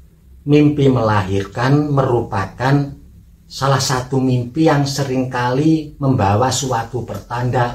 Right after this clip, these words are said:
untuk siapapun yang mengalaminya. Terutama ketika mimpi melahirkan terjadi di sepertiga akhir malam,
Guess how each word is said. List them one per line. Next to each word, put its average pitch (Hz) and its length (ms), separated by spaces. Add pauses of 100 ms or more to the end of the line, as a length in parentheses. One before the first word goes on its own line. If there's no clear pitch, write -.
untuk 107 240
siapapun 98 800
yang 92 240
mengalaminya. 90 800 (1120)
Terutama 120 880 (880)
ketika 185 720
mimpi 147 480
melahirkan 127 1040
terjadi - 960
di 135 160
sepertiga 131 960
akhir 110 400
malam, 107 560